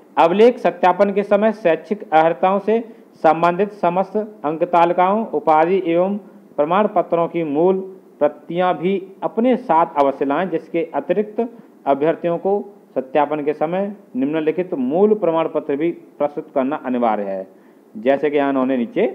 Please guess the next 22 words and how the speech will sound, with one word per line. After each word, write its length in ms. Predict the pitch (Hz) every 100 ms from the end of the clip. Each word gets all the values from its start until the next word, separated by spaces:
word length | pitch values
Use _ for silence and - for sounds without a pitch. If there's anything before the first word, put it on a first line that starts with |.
| - - 120
दे 140 | 127
रखा 220 | 120 113
है। 220 | 101 95 92 - - - - - - - _ _ - - - - - - - -
जैसे 300 | 113 135 135
आपको 300 | 143 135 -
यहाँ 180 | 131 135
दे 100 | 131
रखा 260 | 151 165 160
है, 160 | 185 185
नवीनतम 400 | 135 131 131 139
प्रारूप 500 | 131 127 131 131 -
पर 120 | 131 123
जारी 260 | 120 131
किया 200 | 123 131
गया 240 | 127 127 127 - - - 104
जाति 380 | 113 110 -
प्रमाण 240 | 139 139 143
पत्र 360 | 151 151 175 - -
या 160 | 120 123 123
अन्य 240 | 127 135
प्रमाण 260 | 127 139 139
पत्र, 400 | 151 - 175